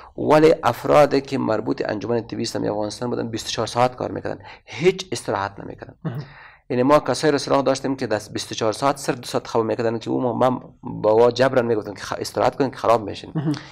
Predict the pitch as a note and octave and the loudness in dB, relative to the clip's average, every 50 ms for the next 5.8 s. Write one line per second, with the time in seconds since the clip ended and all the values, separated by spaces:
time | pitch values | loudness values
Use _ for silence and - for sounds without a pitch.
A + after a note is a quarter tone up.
0 | - - A2 G#2 G#2+ A#2 B2+ A#2 A2 G#2+ G#2+ G2 G2 G#2 G#2+ G#2 - - C#3+ D#3+ | -12 -10 -8 -4 0 2 2 2 2 0 -2 -2 -2 -4 -4 -4 0 2 4 4
1 | D3 D3 D#3+ D#3+ D3+ - - A#2 G#2+ G#2 G2 G#2 G#2+ G#2 G2+ F#2+ G2 - - - | 6 4 4 2 0 2 4 4 4 6 4 4 4 2 2 0 -4 -8 -12 -16
2 | _ _ _ - - - - - - - - _ _ _ - D3+ D3+ D#3 - - | _ _ _ -20 -20 -20 -20 -20 -20 -20 -20 _ _ _ 0 4 6 6 6 4
3 | - - - F3+ F3+ F3 D3+ B2+ A2 - - B2+ C#3+ D3 C#3 A2+ - - - _ | 0 -4 -6 -4 -2 0 0 0 0 -2 0 0 0 0 0 -2 -10 -12 -12 _
4 | _ - - G#2+ G2+ F#2+ F#2 F#2+ F#2+ G2 F#2+ G2 G2 F#2+ F#2+ F#2+ G2 G2 - - | _ -14 -8 -4 -2 -2 0 0 2 2 2 4 4 2 2 2 0 -2 -2 -6
5 | A#2 - - G2+ - G#2+ G2+ G2 - - A#2 A2+ - G#2 G2 G2 | -6 -6 -6 -6 -6 -6 -6 -4 -2 -2 -2 -2 0 0 -2 -2